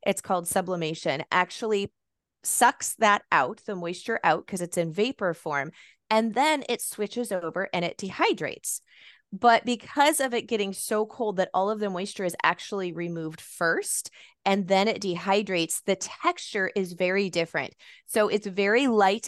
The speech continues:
and airy. And what's interesting is the apples or any food that you freeze dry, it doesn't shrink up. So when we dehydrate, we're used to seeing, you know, grapes, obviously, as raisins. They shrivel up, things shrink. They don't when you freeze dry. So they maintain their shape.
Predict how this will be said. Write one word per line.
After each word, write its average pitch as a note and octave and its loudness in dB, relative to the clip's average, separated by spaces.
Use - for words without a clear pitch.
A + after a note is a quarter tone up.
and A3+ -2
airy. E3 2
And G3+ 2
what's G#3+ -2
interesting A3+ 0
is G3 0
the G3+ 2
apples C4 -2
or A#3 6
any A#3+ 2
food F#3+ -4
that - -6
you F#3+ -6
freeze A#3 -4
dry, E3 2
it A#3 2
doesn't C4+ 2
shrink G3+ -4
up. E3+ 4
So - -2
when A#3 0
we A3 -6
dehydrate, G#3 0
we're G3+ -4
used G3 -6
to G#3+ -4
seeing, F3+ 0
you G3 -2
know, D#3 -4
grapes, G3 -2
obviously, F3 2
as E3 0
raisins. F#3+ 0
They A#3 2
shrivel A#3+ -2
up, - 0
things A3+ 0
shrink. A3+ 0
They A3+ 2
don't A#3 0
when C#4+ -6
you G#3+ 0
freeze A3 -6
dry. D#3+ -2
So F#3 -6
they F3 -2
maintain A#3 -2
their A#3 -2
shape. - -2